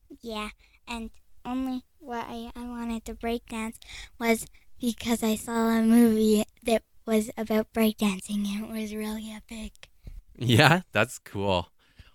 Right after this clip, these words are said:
Speaker 2: Awesome. Well, thank you for coming on the podcast, Astrid. I really appreciate it.
Speaker 1: Yeah.
Speaker 2: Is there anything else you wanna say to anyone before,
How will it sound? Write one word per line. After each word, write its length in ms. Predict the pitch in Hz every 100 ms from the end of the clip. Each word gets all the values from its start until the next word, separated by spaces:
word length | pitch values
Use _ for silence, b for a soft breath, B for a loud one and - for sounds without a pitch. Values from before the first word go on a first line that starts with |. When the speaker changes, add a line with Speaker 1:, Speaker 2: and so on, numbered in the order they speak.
| _
Speaker 2:
Awesome. 400 | 92 101 - 98
Well, 100 | 107
thank 300 | - 143 151
you 80 | 202
for 160 | - 165
coming 400 | - 151 160 147
on 320 | 117 120 127
the 80 | 117
podcast, 720 | - 98 98 - 87 95 -
Astrid. 460 | 87 95 - 95 90
I 60 |
really 500 | 90 107 127 131 127
appreciate 800 | 113 - 107 104 - 95 87 80
it. 140 | 80 - _ - - _
Speaker 1:
Yeah. 160 | 254 240 - _ _ _ _ _ - - -
Speaker 2:
Is 120 | 113
there 100 | 123
anything 320 | 131 135 139 135
else 220 | 135 -
you 60 |
wanna 160 | 143 139
say 220 | - 147
to 60 | 143
anyone 420 | 143 147 147 143
before, 580 | 139 - 139 139 139